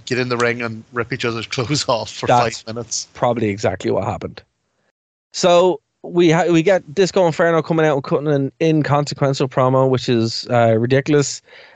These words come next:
Speaker 2: Uh, the s-, the Fruits and Suits come out, and it's a big payoff for the angle. Bret Hart
Speaker 1: It's the
Speaker 2: then
Speaker 1: show long angle.
Speaker 2: <laughs> The show long angle, it's a proper payoff. For some reason, I mean,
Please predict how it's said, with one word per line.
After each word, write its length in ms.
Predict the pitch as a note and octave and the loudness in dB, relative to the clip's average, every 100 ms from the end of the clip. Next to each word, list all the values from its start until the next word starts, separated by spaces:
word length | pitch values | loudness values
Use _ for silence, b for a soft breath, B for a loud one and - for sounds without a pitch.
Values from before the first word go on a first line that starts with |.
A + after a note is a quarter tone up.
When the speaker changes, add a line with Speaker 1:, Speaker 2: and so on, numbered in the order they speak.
| B - | B 2
Speaker 2:
Uh, 300 | C3 C3 B2 | 4 4 2
the 80 | A#2+ | -2
s-, 160 | A#2+ - | -4 -2
the 120 | C#3 | 0
Fruits 340 | - A3 - | 2 2 2
and 120 | F3+ | 0
Suits 260 | - G#3 - | 2 2 2
come 180 | - F3 | 0 4
out, 280 | F#3 F#3+ - | 4 4 2
and 200 | C#3 C#3 | 0 0
it's 140 | C3+ | 0
a 40 | C3 | -4
big 300 | - D#3 C#3 | -2 -2 -2
payoff 420 | - D3 D3+ D#3 | 0 4 4 2
for 140 | - C3 | 2 2
the 140 | C3 | 4
angle. 400 | C#3 E3 F3+ - b b _ | 4 2 0 -2 b b _
Bret 180 | D3+ D3 | 0 2
Hart 280 | D#3 E3 D3+ | 2 0 -2
Speaker 1:
It's 160 | C#3+ | -8
the 100 | - | -2
Speaker 2:
then 80 | D3 | 0
Speaker 1:
show 400 | D3+ - B3 A#3+ A3+ | 0 2 0 2 2
long 260 | A3+ A#3+ | 2 0
angle. 460 | G3+ A#3+ B3 F#3+ A#2+ - | -2 -4 -4 -4 -4 -10
Speaker 2:
<laughs> 40 | _ - | _ -6
The 60 | |
show 260 | C#3 - B3 E3+ - | -4 2 0 0 0
long 140 | A3 - | 0 0
angle, 400 | E3+ F3+ - F#3+ | -4 -4 -2 -2
it's 180 | - - | -2 -6
a 100 | - | -6
proper 420 | - - E3+ F3+ | -4 -2 0 0
payoff. 640 | - - D#3+ E3 - D#3+ - B B G3 - | -2 2 2 2 0 -2 -2 B B -16 -4
For 80 | F#3 | -4
some 300 | - B3 A#3 | 2 2 4
reason, 340 | A3+ A3+ A#3 | 2 2 2
I 80 | G3 | 2
mean, 240 | G3 F#3+ | 2 2